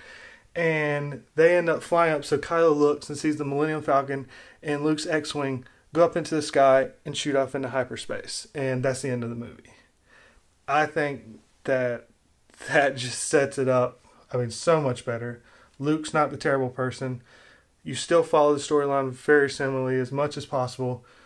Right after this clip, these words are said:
Things I will mention quickly because I know some comments that are probably happening. How can you make Finn be a traitor? So this is actually one of the things that I kinda played out a lot further, I think. But this is another thing that that guy kinda had a little bit of an idea on.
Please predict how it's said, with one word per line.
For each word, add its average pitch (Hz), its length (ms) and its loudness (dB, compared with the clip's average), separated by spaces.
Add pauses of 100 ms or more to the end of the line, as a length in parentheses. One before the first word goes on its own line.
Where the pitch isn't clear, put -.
(1120)
Things 202 340 4
I 185 80 10
will 170 120 6
mention 139 580 -2 (160)
quickly 135 460 0
because 127 440 -2
I 135 60 2
know 135 240 4
some 135 200 -6
comments 131 560 -4
that 123 140 0
are 123 60 -2
probably 131 280 0
happening. 113 500 -4 (340)
How 175 240 2
can 175 160 -6
you 151 120 -4
make 139 240 -2
Finn 127 360 -2
be 120 120 -4
a 120 60 -6
traitor? 117 460 -10 (920)
So - 140 -6
this 160 180 0
is 151 60 -4
actually 156 280 0
one 143 140 -2
of 139 60 -4
the 139 120 -6
things 135 160 -6
that 131 120 0
I 131 100 -4
kinda 143 160 -4
played 135 300 -2
out 135 140 0
a - 20 0
lot 127 380 -2
further, 151 420 0
I 139 60 2
think. 151 320 -10 (360)
But 147 100 0
this 135 80 -2
is 139 80 -8
another 139 240 2
thing 139 280 -4
that 123 120 -6
that 127 220 0
guy 131 220 0
kinda 127 320 -4 (160)
had 139 280 -4
a 135 40 0
little 131 180 2
bit 127 140 -2
of 131 100 0
an 131 60 0
idea 131 460 2
on. 123 180 -2